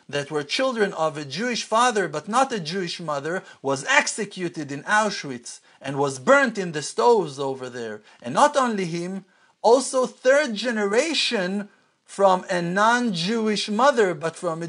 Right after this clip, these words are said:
Jewish father. Three generations were killed for their Judaism, and they're not Jewish. Why they've been killed so?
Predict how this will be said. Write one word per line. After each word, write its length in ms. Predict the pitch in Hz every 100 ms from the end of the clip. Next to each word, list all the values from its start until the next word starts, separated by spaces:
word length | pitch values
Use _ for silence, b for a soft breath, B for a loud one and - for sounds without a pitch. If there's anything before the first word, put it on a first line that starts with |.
| 151
Jewish 260 | 233 208 -
father. 460 | 247 269 277 208
Three 420 | 165 - 294 370 302
generations 1000 | 302 269 247 339 330 - 240 151 - - _ _ _ _ _ _
were 180 | 135 151
killed 380 | 151 339 370 269
for 160 | 226 202
their 200 | 208 202
Judaism, 720 | 208 349 359 208 180 123 110 _
and 140 | 104
they're 100 | 117
not 220 | 117 127 131
Jewish. 680 | 143 208 247 - - - _ _ _ _ _ -
Why 180 | 117
they've 240 | 147 180 180
been 200 | 220 220
killed 320 | 294 359 254
so? 300 | 147 113